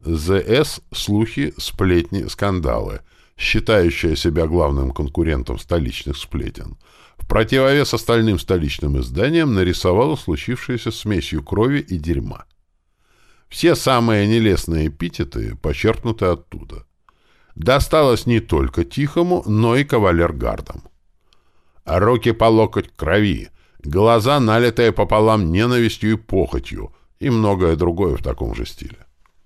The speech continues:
Оно понятно. Бульварная пресса — желание пробиться на жареных фактах. Однако не всем такое понравилось. В тот же день, когда вышла статья, чуть после полудня редакцию навестила делегация дворян в штатском,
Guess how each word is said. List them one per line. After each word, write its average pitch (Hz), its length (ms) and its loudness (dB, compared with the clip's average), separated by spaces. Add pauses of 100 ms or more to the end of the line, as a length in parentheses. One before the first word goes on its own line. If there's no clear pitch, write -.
(920)
Оно 139 320 2
понятно. 113 720 -2 (320)
Бульварная 123 720 2
пресса — 127 500 -2
желание 107 520 2
пробиться 107 560 -2
на 98 180 0
жареных 92 480 -2
фактах. - 640 -6 (720)
Однако 120 440 -2
не 143 140 -2
всем - 220 -8
такое - 380 -8
понравилось. - 760 -10 (1200)
В - 100 -4
тот 170 220 2
же 120 160 2
день, 139 260 0
когда 107 300 2
вышла 95 340 0
статья, 71 580 -4
чуть - 300 -6
после 71 340 -4
полудня 58 680 -4
редакцию 135 580 -4
навестила 82 540 -2
делегация 85 720 0
дворян 78 400 0
в - 40 -6
штатском, - 600 -10